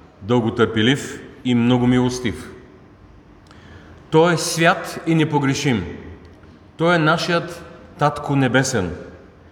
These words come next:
Представяте ли си каква привилегия да го наречем наш Татко?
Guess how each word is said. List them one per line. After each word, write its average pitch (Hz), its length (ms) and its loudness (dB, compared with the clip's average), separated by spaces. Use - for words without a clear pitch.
Представяте 180 500 0
ли 175 80 0
си - 120 -6
каква 147 420 -4
привилегия 131 580 2
да 123 100 0
го 120 80 2
наречем 120 640 2
наш 143 360 2
Татко? 117 360 2